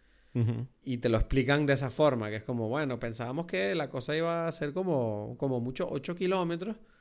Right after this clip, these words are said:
Speaker 2: y fueron treinta". Y es como, Bueno, no teníamos ni ide-, ¿sabes? Como, "No tenemos ni idea". Y alguien tiene que hacer algo para, para saber cómo funciona esto, porque no puede ser que esto siga ocurriendo.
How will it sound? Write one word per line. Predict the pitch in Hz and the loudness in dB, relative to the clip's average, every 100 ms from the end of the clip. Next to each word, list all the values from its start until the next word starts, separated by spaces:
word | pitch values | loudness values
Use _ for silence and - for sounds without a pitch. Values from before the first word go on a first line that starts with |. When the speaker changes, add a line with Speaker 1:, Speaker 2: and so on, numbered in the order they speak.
| _ _ _ - | _ _ _ -4
Speaker 2:
y | 139 | -4
fueron | - 123 139 | 2 2 2
treinta". | 143 139 107 95 | 2 2 2 -4
Y | 98 | -6
es | 104 | -6
como, | 131 104 | -8 -6
Bueno, | 127 110 | -6 -6
no | 104 | -6
teníamos | 110 117 123 | -4 -4 -2
ni | 135 | -2
ide-, | 123 131 | -2 -4
¿sabes? | 147 135 101 | -6 -4 -6
Como, | 127 | -6
"No | 120 127 | -6 -4
tenemos | 151 180 | 0 2
ni | 208 | 4
idea". | 190 202 104 107 | 4 4 2 -2
Y | 113 | -2
alguien | 117 147 156 | 0 -2 -2
tiene | 170 | -2
que | 175 | -2
hacer | 139 143 | 0 0
algo | 131 147 | 0 0
para, | 170 131 - _ | -2 -4 -6 _
para | 123 107 98 | -8 -6 -6
saber | - 107 113 113 | -6 -4 -4 -4
cómo | 175 190 | -2 -2
funciona | 196 175 151 156 | -2 0 0 -2
esto, | 160 175 | -2 -6
porque | 151 | -2
no | 110 | -2
puede | 104 113 | -2 -4
ser | 127 | -4
que | 131 | -6
esto | 135 | -8
siga | 143 156 | -6 -4
ocurriendo. | 160 127 135 127 104 | -4 -2 -2 -4 -6